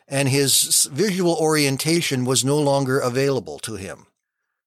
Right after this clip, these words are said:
Kennedy's license was what they call a V F R license. He had a visual flight rating, which meant that as long as he could see where he was going, he was permitted to fly.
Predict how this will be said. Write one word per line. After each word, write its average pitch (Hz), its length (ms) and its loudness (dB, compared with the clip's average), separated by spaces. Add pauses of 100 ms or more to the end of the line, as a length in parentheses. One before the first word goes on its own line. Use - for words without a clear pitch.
(120)
Kennedy's 180 380 0
license 143 640 0 (320)
was 139 300 -2
what 196 220 -4
they 190 100 0
call 156 300 0
a 143 100 2
V 131 560 0
F 143 360 0 (140)
R 117 420 2 (120)
license. 113 720 0 (340)
He 160 120 -4
had 220 120 2
a 175 60 4
visual 156 680 2
flight 135 560 2 (100)
rating, 107 640 -2 (540)
which 143 200 -2
meant 147 280 0
that 143 180 2
as 131 180 2
long 180 320 2
as 226 140 2
he 214 140 0
could 156 160 2
see 190 260 2
where 175 160 2
he 151 140 2
was 135 200 2
going, 135 380 2
he 131 140 0
was 135 200 0
permitted 147 480 -2
to 127 80 -6
fly. 117 540 -2